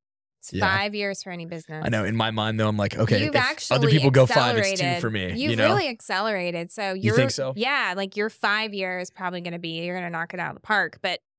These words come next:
Speaker 1: it's always the first three years, you feel like you're going up this very slow. Like, when my
Speaker 2: Slow.
Speaker 1: husband opened his
Speaker 2: It's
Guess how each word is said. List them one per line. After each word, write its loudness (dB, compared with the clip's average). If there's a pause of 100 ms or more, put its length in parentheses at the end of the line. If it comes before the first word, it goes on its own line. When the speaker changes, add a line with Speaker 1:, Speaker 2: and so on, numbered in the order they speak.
(180)
Speaker 1:
it's -6
always 0 (220)
the -2
first -4
three -2
years, -6
you -8
feel -4
like -6
you're -10
going -6
up -4 (260)
this -4
very -4 (300)
slow. -2
Like, -2
when -2
my 2
Speaker 2:
Slow. -2
Speaker 1:
husband -2
opened -6
his -6
Speaker 2:
It's -8